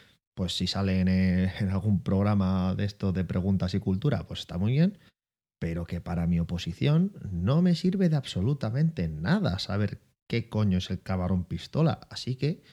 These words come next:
con mucho cariño, ese dato lo tengo en el cajón de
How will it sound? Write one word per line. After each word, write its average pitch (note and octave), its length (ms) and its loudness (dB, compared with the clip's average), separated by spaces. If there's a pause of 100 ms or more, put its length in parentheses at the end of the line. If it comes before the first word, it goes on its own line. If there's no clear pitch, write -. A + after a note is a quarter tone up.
(260)
con E2 140 -4
mucho D3+ 320 -2
cariño, F3 500 2 (320)
ese F#2+ 260 -4
dato C3+ 320 -2
lo F#2+ 140 0
tengo A2+ 320 -2
en F#2+ 60 0
el D#2+ 120 -4
cajón G#2 400 -2
de D3+ 220 -2